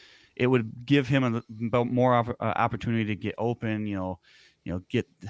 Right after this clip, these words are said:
he's a really good deep threat, but this entire team still is a running team. Regardless of how good he can be, Jackson's gonna run the ball. It's still gonna be all running, running, running. They're gonna throw a few times,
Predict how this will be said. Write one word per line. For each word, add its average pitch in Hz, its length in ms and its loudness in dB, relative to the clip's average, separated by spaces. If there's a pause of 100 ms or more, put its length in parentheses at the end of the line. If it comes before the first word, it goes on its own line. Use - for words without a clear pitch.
(240)
he's 143 220 -2
a 113 60 -4
really 123 240 0
good 120 240 0
deep 117 260 -4
threat, 95 260 0 (560)
but 104 240 2 (380)
this 120 320 -2
entire 151 340 2
team 117 460 -2 (760)
still 131 600 0 (280)
is 117 160 -4
a 110 60 -6
running 101 380 -4
team. 82 400 -10 (420)
Regardless 120 760 -2
of 101 500 -2
how 101 240 -2
good 123 260 -4
he 117 140 -6
can 104 220 -6
be, 101 300 -4 (420)
Jackson's 113 460 0
gonna 120 180 0
run 110 180 0
the 113 80 0
ball. 92 460 2 (360)
It's - 160 -10
still 110 320 -2
gonna 123 180 0
be 113 320 0
all 104 260 0
running, 101 580 -2
running, 95 360 -2
running. 104 380 -2
They're 92 100 -4
gonna 90 160 -6
throw 123 280 0
a 120 40 2
few 117 200 -4
times, 107 540 0